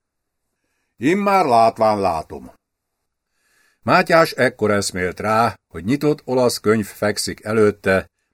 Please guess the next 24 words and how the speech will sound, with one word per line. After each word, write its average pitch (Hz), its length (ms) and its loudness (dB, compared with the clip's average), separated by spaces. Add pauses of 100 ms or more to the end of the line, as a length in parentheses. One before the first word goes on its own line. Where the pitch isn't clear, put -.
de 98 200 -6
úgy 185 220 0
elgondolkozott, 135 1160 0
hogy 98 180 -4
eddig 107 280 -2
észre 104 340 0
sem 82 260 -6
vette 98 340 -2
a 92 140 2
könyvet. 73 520 -14 (840)
Reménykedve, 123 960 -2 (200)
várakozva 123 680 2
tekintett 104 640 -4
a 82 60 -10
szerzetesre, 98 1040 -2 (280)
s - 120 -14
mikor 156 280 0
az 151 180 0
felállott, 117 840 0
boldogan 135 600 -2
ugrott 113 360 0
fel 87 240 -8
ő 92 200 -4
is. - 340 -14